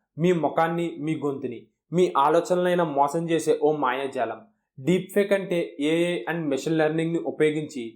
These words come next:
ఇతర వ్యక్తుల ముఖం, గొంతు, ఎక్స్‌ప్రెషన్‌ను సిమ్యులేట్ చేసి నకిలీ వీడియోలు తయారు చేయడం. వీటిని చూస్తే అసలైనవి అనిపిస్తాయి, కానీ అవి అసలు మీరు చేసినవి కాదు. ఇవి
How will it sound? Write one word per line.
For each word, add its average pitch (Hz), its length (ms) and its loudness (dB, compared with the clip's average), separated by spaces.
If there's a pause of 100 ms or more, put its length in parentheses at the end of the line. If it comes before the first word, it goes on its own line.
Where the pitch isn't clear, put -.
(260)
ఇతర 156 200 4
వ్యక్తుల 151 360 2 (120)
ముఖం, 147 260 0 (240)
గొంతు, 147 300 2 (140)
ఎక్స్‌ప్రెషన్‌ను 156 600 -2
సిమ్యులేట్ 160 420 -2
చేసి 160 280 0 (380)
నకిలీ 156 420 0
వీడియోలు 165 280 2 (100)
తయారు 127 320 2
చేయడం. 110 240 -6 (420)
వీటిని 190 420 0
చూస్తే 185 260 0 (160)
అసలైనవి 180 440 2
అనిపిస్తాయి, 131 460 -4 (360)
కానీ 175 280 2
అవి 185 160 2
అసలు 165 240 2
మీరు 160 240 2 (100)
చేసినవి 151 460 2
కాదు. 117 180 -6 (300)
ఇవి 165 140 -4